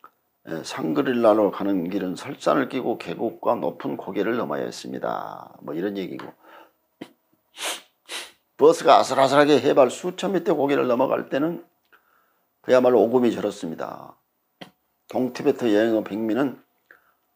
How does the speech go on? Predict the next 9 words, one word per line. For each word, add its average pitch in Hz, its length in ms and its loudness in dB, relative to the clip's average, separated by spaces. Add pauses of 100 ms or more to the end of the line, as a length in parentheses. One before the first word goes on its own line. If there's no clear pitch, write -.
(140)
이제 90 160 -2
바로 92 240 -4
이런 113 280 2
맛에 110 220 0
하는 98 200 -6
것이 92 240 -6
아닐까 90 320 -4
할 87 120 -10
정도로, 90 800 -6